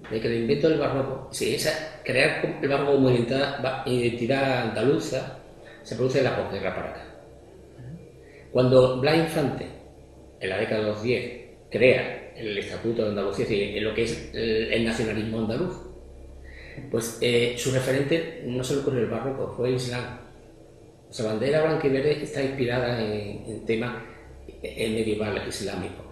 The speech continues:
Su propia casa, él construye su casa en, entre Coria, cerca de Coria, de Río, un pueblo que tiene su casa. Él construye su casa con ladrillos y con elementos mudéjares.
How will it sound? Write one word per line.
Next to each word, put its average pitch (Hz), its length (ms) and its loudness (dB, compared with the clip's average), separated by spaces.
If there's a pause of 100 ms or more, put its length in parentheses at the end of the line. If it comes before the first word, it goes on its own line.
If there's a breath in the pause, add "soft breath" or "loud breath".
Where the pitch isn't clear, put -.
(480 loud breath)
Su - 200 -2
propia 165 280 8
casa, - 520 2
él 131 200 -2
construye 147 300 0
su - 160 0
casa 160 460 0
en, 107 120 -4
entre 101 400 -6
Coria, 113 540 0
cerca 120 200 -2
de 107 120 0
Coria, 131 340 2
de 131 200 0
Río, 123 300 2
un 101 260 -2
pueblo 104 320 0
que - 100 -8
tiene 107 160 0
su - 120 -4
casa. 123 260 -4
Él 135 80 -2
construye 147 300 2
su 147 120 0
casa - 540 -4
con 120 200 0
ladrillos 156 720 0 (240 loud breath)
y 123 80 -4
con 131 200 4
elementos 123 560 0
mudéjares. 113 840 -2